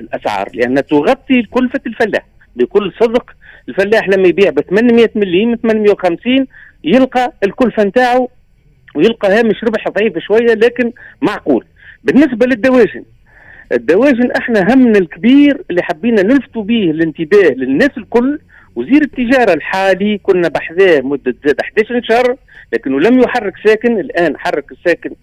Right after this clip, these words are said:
نظرا للضغط يعني اللي موجود بعد خمسة وعشرين جويليا، ونبهنا ان المشكل الاصلي، الاصلي اللي ما يتطلبش حتى تدخل وزارة التجارة لتحديد الاسعار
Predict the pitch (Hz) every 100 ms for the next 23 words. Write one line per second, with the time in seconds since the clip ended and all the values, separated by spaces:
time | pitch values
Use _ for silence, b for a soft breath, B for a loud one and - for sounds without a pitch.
0 | B B B 127 135 135 123 143 143 262
1 | - - _ - 117 120 135 - 117 117
2 | 117 131 285 320 _ B B B - 104
3 | - 156 135 120 120 160 156 117 _ _
4 | _ _ _ 190 - 208 233 269 285 -
5 | B B 135 160 180 196 339 247 160 156
6 | 151 160 269 381 - - 220 190 - -
7 | - - 117 104 - - 147 - 202 -
8 | 110 - B B - 196 202 202 196 -
9 | 214 226 294 - - 254 - 185 190 180
10 | 320 - 143 120 131 131 143 - 127 131
11 | 151 143 123 123 123 107 113 - - 226